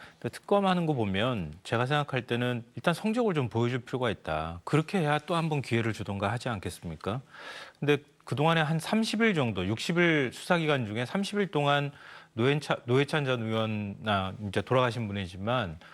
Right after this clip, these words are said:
어, 정치 자금 문제에 매달렸고, 또 도모 변호사와의 관련성을 수사를 하다가, 도모 변호사 문제 같은 경우에는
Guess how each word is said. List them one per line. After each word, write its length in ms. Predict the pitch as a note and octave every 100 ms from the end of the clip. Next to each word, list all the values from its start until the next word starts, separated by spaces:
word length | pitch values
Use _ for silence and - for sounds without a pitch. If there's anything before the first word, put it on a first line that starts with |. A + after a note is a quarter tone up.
| - - _ -
어, 200 | F#2 F#2
정치 260 | A2+ C3 -
자금 220 | C#3+ C3
문제에 320 | A2+ G#2 G#2+
매달렸고, 800 | F#2+ F#2+ F#2+ F2 - D#2+ D#2 -
또 120 | - A2
도모 320 | A#2+ C#3+ C#3+
변호사와의 680 | C#3 B2+ A2+ A#2+ A2+ C3+ -
관련성을 800 | A2 A#2 A#2+ - G#2+ A#2+ C#3 C#3+ - _
수사를 400 | - F#3 F3+ D#3
하다가, 300 | A#2 A2 B2
도모 260 | C#3 E3+
변호사 300 | E3+ E3 D#3
문제 200 | D3 C3
같은 300 | C3 A#2 -
경우에는 560 | A#2+ A#2 A2 G#2 B2+